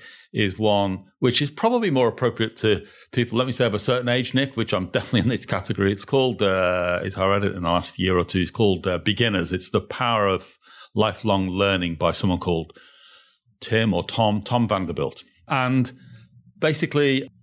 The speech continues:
it, it talks about the value of anyone, particularly those of middle age, learning a new skill in life.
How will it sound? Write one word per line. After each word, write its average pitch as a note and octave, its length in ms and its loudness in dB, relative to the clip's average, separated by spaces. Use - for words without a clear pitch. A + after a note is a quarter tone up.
it, B2+ 160 -6
it B2+ 140 -4
talks D3 220 0
about A#2 260 0
the G#2+ 80 -2
value A2+ 400 0
of G#2+ 220 2
anyone, A#2+ 880 0
particularly - 520 -2
those F2+ 200 0
of F2 120 -4
middle F#2 280 2
age, E2 360 -2
learning A2 320 2
a G2+ 40 0
new G2+ 160 2
skill F#2 520 -2
in F#2+ 200 2
life. D#2+ 380 -2